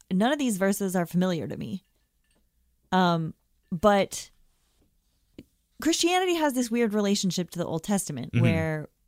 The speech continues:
Speaker 1: like, they're supposed to consider it holy and the word of God.
Speaker 2: Spiritually true, but
Speaker 1: No, I mean, they're supposed to consider it literally true,
Speaker 2: Mm.
Speaker 1: at least in the interpretation of Christianity as is dominant in America right now.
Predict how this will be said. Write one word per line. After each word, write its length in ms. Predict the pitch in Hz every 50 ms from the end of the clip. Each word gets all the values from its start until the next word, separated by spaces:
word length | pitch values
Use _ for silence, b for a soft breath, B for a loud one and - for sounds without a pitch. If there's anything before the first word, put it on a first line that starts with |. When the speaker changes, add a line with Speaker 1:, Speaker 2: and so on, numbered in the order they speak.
| _ _
Speaker 1:
like, 420 | 190 175 175 160 160 156 - - _ _ _ _ _ _ _ _ _
they're 160 | 180 190 185
supposed 300 | - - - 220 220 -
to 60 | - -
consider 480 | - 208 190 - - 202 180 185 175
it 240 | 170 170 165 - - _ _ _ _ _ _ _ _ _ _ _ _ _ _ _ _ _ _ _ _ _ _ _ - - -
holy 440 | - 190 220 247 247 165 160 165
and 120 | 170 165 165
the 40 | 156
word 180 | 165 185 185 -
of 80 | -
God. 240 | - 202 214 208 170
Speaker 2:
Spiritually 640 | 143 135 147 156 190 190 160 127 - - 104 98 90
true, 380 | - - 104 95 92 92 87 85
but 400 | - 98 90 80 - - - - - _ _ _ _ _ _ _ _
Speaker 1:
No, 260 | 202 254 392 453 320
I 80 | - 190
mean, 140 | 233 240 233
they're 100 | 240 240
supposed 280 | - - 233 339 392
to 80 | - 269
consider 380 | - 226 196 - 202 190 190
it 240 | 190 190 185 - - _
literally 500 | - 165 175 208 214 214 196 185 180 175
true, 220 | 160 - - 294 359
Speaker 2:
Mm. 380 | 330 - 120 170 175 214 277 - - _ _ _ _ _ _ - _ _ _ -
Speaker 1:
at 120 | 180 -
least 380 | 165 165 147 - - - - - _ _ _ _ - - -
in 140 | 170 160
the 80 | 156 151
interpretation 640 | 151 - 165 151 - 151 - 165 151 - - 151 143
of 120 | 139 -
Christianity 600 | - - 160 - - 151 147 147 135 151 147 143 143
as 220 | 143 139 - - - -
is 120 | 147 123
dominant 460 | - 165 147 147 147 147 151 143 -
in 260 | 156 143 143 143 143 - _ _ - -
America 460 | 160 151 151 147 139 135 - 147 139
right 180 | 139 139 135 -
now. 240 | 143 139 143 151